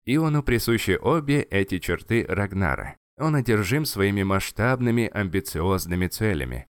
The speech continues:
которые при этом принесут пользу всему человечеству. Лишь один человек иногда не испытывает уважения к желаниям Рагнара. Это его жена. Она остаётся с ним, когда он ей изменяет, но уходит от него,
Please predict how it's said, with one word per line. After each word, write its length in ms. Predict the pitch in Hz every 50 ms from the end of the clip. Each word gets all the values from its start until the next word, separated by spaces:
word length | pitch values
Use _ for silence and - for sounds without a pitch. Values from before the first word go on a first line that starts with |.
| _ _
которые 420 | - 104 - - 95 95 87 82 78
при 180 | - 76 67
этом 280 | 73 107 - - 107 78
принесут 540 | 80 80 80 82 87 - - 135 127 - -
пользу 340 | 92 107 123 113 117 135
всему 400 | 127 - - 110 95 82 80 92
человечеству. 920 | 101 - - 117 113 113 120 131 147 139 - - 67 - - - 50 50 - - _ _ _ _ _ _
Лишь 340 | - 71 87 123 156 151 -
один 300 | 175 165 110 120 147 151
человек 560 | - - 139 117 101 92 101 127 151 - 123
иногда 400 | 113 107 101 92 80 - 95 110
не 180 | 113 107 104 95
испытывает 640 | 87 - - 101 107 - 104 95 92 92 90 -
уважения 500 | 85 87 85 73 92 101 107 110 107 101
к 60 | 87
желаниям 560 | 82 90 87 82 87 87 87 85 87 85 87
Рагнара. 500 | 90 98 98 107 113 92 67 58 60 - - - _ _
Это 220 | - 117 - -
его 180 | 143 147 143 151
жена. 380 | 139 135 156 127 64 55 - - - _ _ _ _ _ _ _
Она 220 | - 160 170 185
остаётся 540 | 180 165 - - 139 139 143 135 - - 147
с 100 | - -
ним, 180 | 165 180 165 117
когда 340 | - 107 107 101 98 117 120
он 100 | 117 107
ей 220 | 104 107 110 101
изменяет, 580 | 98 90 85 85 85 76 82 82 76 65 64 64
но 200 | 80 104 101 98
уходит 580 | - - 110 110 - - 117 147 170 160 127 98
от 160 | 87 - -
него, 280 | 76 67 62 60 65